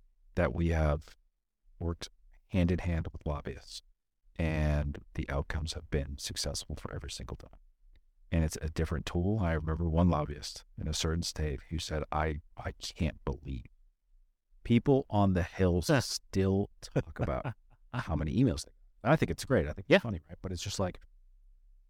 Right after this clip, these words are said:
Speaker 1: right. And the other side's been doing that for ten years.
Speaker 2: Yep.
Speaker 1: They have it. And now let's start working together rather than apart and start getting that base behind us,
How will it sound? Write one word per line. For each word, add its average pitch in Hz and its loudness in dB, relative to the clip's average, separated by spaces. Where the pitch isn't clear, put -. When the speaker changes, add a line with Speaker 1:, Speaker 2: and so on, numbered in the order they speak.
Speaker 1:
right. 98 6
And 101 8
the 92 8
other 98 6
side's 98 4
been 82 -2
doing 78 -4
that 73 -8
for - -14
ten 73 -2
years. 71 -4
Speaker 2:
Yep. - 2
Speaker 1:
They 82 -4
have 101 0
it. - -6
And 80 4
now 87 4
let's 85 0
start - 4
working 82 -4
together - -10
rather 80 0
than 73 -4
apart - 2
and 82 -2
start 78 0
getting 85 0
that 80 -4
base 87 2
behind 90 0
us, - -4